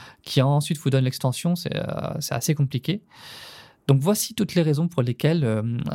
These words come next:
je trouve que Firefox est le meilleur navigateur sur, euh, sur Mac. Euh,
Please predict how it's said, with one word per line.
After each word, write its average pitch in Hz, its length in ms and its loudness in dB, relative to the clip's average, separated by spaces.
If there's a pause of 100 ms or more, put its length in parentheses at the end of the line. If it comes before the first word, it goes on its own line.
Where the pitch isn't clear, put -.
(140)
je 120 140 -2
trouve - 320 -6
que 123 140 0
Firefox 120 600 -4 (140)
est 180 120 8
le 156 160 4
meilleur 139 540 2
navigateur 123 600 0
sur, - 260 -4
euh, 127 120 -2 (280)
sur 110 200 0
Mac. 160 340 -4 (260)
Euh, 110 300 -6